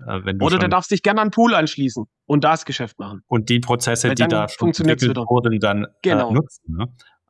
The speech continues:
Speaker 1: Ähm, aber das, was du ansprichst, zuhören, ähm, das ist notwendig ja bei den, sag mal, Größenordnungen, wie du vorhin gesagt hast,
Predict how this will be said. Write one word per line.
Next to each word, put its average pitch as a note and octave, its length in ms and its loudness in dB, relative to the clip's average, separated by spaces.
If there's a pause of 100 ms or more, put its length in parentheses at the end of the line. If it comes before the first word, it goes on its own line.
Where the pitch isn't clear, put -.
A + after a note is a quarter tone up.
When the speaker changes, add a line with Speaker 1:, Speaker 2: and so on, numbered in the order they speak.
(100)
Speaker 1:
Ähm, G2 380 0
aber G2+ 520 -2
das, G#2 180 -2
was G#2 140 -6
du A2+ 160 0
ansprichst, A2+ 840 -4
zuhören, A2+ 1000 0
ähm, G2+ 260 -2
das G2+ 160 -4
ist G2+ 140 -12
notwendig G2+ 500 -6
ja G2 120 -2
bei G2 200 -4
den, F#2+ 520 -10
sag - 120 -12
mal, F#2+ 100 -2
Größenordnungen, G2 800 -4
wie G2 140 -8
du G2 100 -4
vorhin G2 260 -4
gesagt G2 300 -6
hast, F#2+ 320 -6